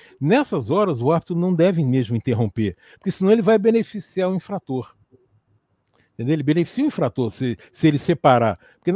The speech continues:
o, o infrator tá provocando a irregularidade, tá levando o golpe, então deixa acontecer. O que não pode é se ele golpear, segurar um braço e golpear. Aí o árbitro tem que, tem que, tem que interferir.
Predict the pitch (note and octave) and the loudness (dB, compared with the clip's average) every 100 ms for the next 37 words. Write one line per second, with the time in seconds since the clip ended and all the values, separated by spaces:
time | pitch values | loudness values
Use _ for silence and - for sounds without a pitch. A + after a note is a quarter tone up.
0 | F#3 F3 F#3 F#3+ E3+ G3 D3 - B3 - | -4 -8 -6 -4 -2 0 0 0 -2 -2
1 | A3+ A#3 G3+ G3+ - F#3 G3+ G3 F#3 G3+ | -2 -2 0 0 2 4 6 4 4 2
2 | G3+ D#3 C3+ A#2+ D#3+ D3 B2+ A#2+ A2 G#3 | 4 4 2 4 2 4 4 2 4 4
3 | A#3+ A#2 - _ _ - A#3 D#3 F#3 G#3+ | 4 -2 -12 _ _ -8 -4 -2 -2 -4
4 | G#3+ B3+ E3+ C#3+ _ E3 - A3+ G3 - | -4 0 2 0 _ -4 2 4 6 4
5 | F#3 A3 C4+ - C4+ C4 B3 C#4 C#4+ F3+ | 2 2 0 -2 0 0 -2 0 4 4
6 | A2+ - _ - D#3 C#3+ D3+ B2 C3 D#3 | 2 -6 _ -4 2 4 4 2 0 0
7 | F#3 F#3 - C#3+ C3 C#3 D3 D3+ D#3 - | -2 -6 -2 0 2 2 2 0 -2 -4
8 | E3+ D3+ D#3 C#3 _ _ _ _ B2+ B2+ | -6 -4 -4 -6 _ _ _ _ -2 -2
9 | - C3 B2+ A#2 C3+ B2+ B2+ C3 C3 A#2 | -2 -4 -4 -2 -4 -2 -2 -2 -4 -4
10 | C#3 - C#3 G#2 | -4 -2 0 -2